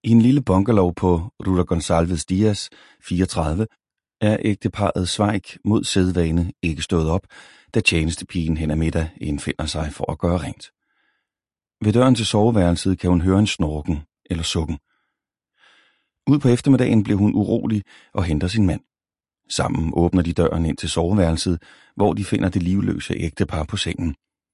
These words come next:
Stefan Zweig ligger på ryggen med let åben mund, mens hans unge hustru har nået at vende sig og lægge sig halvvejs ind over ham og tage hans hånd, inden døden også har gjort det af med hende.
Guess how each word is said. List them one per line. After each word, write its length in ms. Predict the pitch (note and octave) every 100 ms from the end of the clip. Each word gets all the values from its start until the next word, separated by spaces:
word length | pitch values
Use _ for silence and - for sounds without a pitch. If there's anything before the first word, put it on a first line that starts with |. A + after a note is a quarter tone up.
| _ _ _ _ _ _ _ _ _ -
Stefan 320 | - A#2 A#2+
Zweig 300 | - C#3+ -
ligger 180 | A#2+ A#2+
på 80 | G2+
ryggen 420 | F2 F#2 G#2+ F#2 -
med 100 | G#2
let 280 | D#2+ D2+ -
åben 280 | D#2+ D#2 F#2+
mund, 160 | D#2+ - _ _ _ _
mens 260 | - E2+ -
hans 400 | E2 C#2+ - -
unge 220 | E2 E2+
hustru 400 | F2+ E2+ - -
har 160 | E2 D#2+
nået 420 | D2+ D#2+ D#2 D2+
at 80 | D2
vende 220 | D#2+ F2
sig 220 | F#2+ F2 D#2 - - -
og 100 | F#2
lægge 200 | F#2+ F2+
sig 220 | F#2+ E2
halvvejs 560 | F2 E2+ E2 - - -
ind 160 | E2+ F2+
over 200 | D#2+ D#2
ham 240 | D2+ F#2 - _ _ _
og 140 | A2+
tage 160 | - E2
hans 240 | E2 E2
hånd, 180 | - D2+ - _ _ _
inden 300 | E2 D#2 E2
døden 520 | E2 E2 - E2 D2+ -
også 300 | D#2 D2+ E2+
har 160 | D#2+
gjort 300 | D2+ E2+ D#2+
det 140 | F2 F2+
af 160 | D#2 -
med 120 | E2+
hende. 260 | E2 D2+